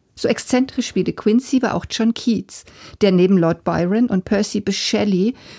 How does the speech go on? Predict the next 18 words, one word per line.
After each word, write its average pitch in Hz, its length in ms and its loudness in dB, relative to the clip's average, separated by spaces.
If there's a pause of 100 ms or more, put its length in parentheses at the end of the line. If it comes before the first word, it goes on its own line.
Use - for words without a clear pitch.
zu 214 140 2
den 190 180 4
großen 214 420 2
englischen 202 440 2
romantischen 165 560 0
Dichtern 160 420 -2
zählt. - 520 -8 (300)
Seine 170 540 0
Ode 233 320 0
to 160 200 -2
a 156 40 2
Grecian 180 500 0
Urn 190 580 0 (180)
oder - 380 -2
Ode 202 400 0
to 185 120 -2
a 165 60 2
Nightingale 165 840 0